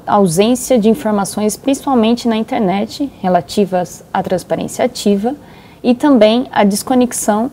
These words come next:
entre as bases de dados. Já no segundo ano da Lei de Acesso, a gente percebe uma melhora.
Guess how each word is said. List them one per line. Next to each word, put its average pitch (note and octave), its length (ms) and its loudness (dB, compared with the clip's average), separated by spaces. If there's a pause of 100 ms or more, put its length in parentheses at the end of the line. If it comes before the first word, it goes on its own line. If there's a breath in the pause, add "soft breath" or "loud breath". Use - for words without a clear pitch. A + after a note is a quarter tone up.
entre G#3+ 260 0
as G#3+ 140 0
bases F#3+ 540 0
de A3+ 100 -2
dados. D3 560 -8 (240)
Já F#3 320 2
no B3 100 -2
segundo B3+ 460 0
ano G3+ 240 0
da F#3 80 -2
Lei F3 160 -2
de D#3+ 100 -10
Acesso, F3+ 600 -6
a - 80 -10
gente F#3+ 260 -8
percebe G3 380 -2
uma F#3+ 160 -4
melhora. G3+ 560 0